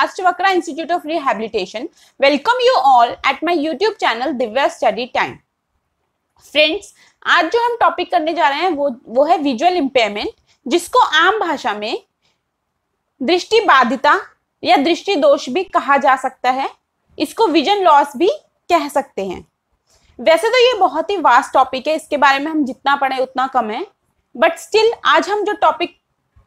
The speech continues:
पॉइंट्स इसमें कवर करेंगे वो है इसके कॉजेस, इसके टाइप्स,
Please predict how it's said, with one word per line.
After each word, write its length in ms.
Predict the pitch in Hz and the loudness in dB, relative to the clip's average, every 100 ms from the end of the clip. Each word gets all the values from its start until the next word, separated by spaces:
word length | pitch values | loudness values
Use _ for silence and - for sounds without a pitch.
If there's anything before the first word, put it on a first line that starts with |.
| _ _ | _ _
पॉइंट्स 300 | 285 320 381 | -2 0 0
इसमें 260 | 370 349 381 | -2 -2 0
कवर 280 | 320 285 370 | 2 4 4
करेंगे 540 | 359 285 247 254 427 - - | 2 0 0 -2 -2 -6 -6
वो 160 | 254 302 | 0 0
है 240 | 302 320 | 0 -4
इसके 220 | 359 - | -4 -6
कॉजेस, 720 | 330 269 220 196 285 480 - _ _ _ _ _ | -2 2 2 2 -4 -6 -12 _ _ _ _ _
इसके 260 | 262 - 302 | -6 0 0
टाइप्स, 840 | - 240 208 254 392 - - - | 2 2 2 0 -4 -10 -20 -20